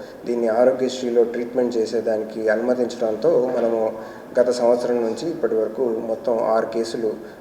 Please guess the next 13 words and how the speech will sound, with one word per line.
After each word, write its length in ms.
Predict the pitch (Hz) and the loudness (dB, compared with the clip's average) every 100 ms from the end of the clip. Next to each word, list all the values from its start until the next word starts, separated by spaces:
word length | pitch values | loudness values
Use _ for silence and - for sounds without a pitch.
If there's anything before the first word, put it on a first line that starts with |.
| - | -2
బోన్ 180 | 117 123 | 0 2
మ్యారో 240 | 120 113 | 2 2
ట్రాన్స్‌ప్లాంటేషన్ 760 | 107 107 107 - 110 107 107 107 | 2 0 -2 -2 -2 -2 -4 -4
సక్సెస్‌ఫుల్‌గా 580 | 107 - 107 - 113 120 | -8 -10 -12 -6 -4 -4
కంప్లీట్ 540 | 107 101 110 104 107 | -6 -6 -8 -8 -6
చేయడం 240 | 104 101 | -6 -4
జరిగింది. 440 | 98 98 104 113 220 - - - - - - | -6 -8 -8 -6 -6 -8 -16 -18 -20 -14 -10
ఇటీవల, 500 | - 156 135 160 - - - - | 0 6 6 6 2 -4 -8 0
ఆ, 400 | 120 113 110 110 - 120 | 2 2 0 0 -2 -6
ఈ 260 | 107 110 - - | -6 -8 -8 2
యాభై 300 | 123 120 117 | 4 4 4
సంవత్సరాల 540 | 117 113 113 123 117 | 2 -2 0 0 2
అతను, 500 | 113 104 117 110 107 | 2 2 0 0 -2